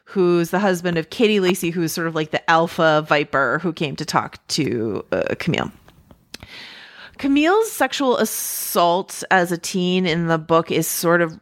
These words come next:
is very glossed over, and I don't believe they're gonna gloss it over in this adaptation. And it's, it's actually, it's like a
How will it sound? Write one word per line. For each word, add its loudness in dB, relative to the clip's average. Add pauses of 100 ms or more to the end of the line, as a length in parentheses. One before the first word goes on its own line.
is 0
very 2
glossed 0
over, -8
and -2
I 0
don't 2
believe 2
they're 2
gonna 0
gloss 2
it -2
over -2
in -4
this -2
adaptation. 0 (400)
And 4
it's, -4
it's -6
actually, 0
it's -4
like -4
a -6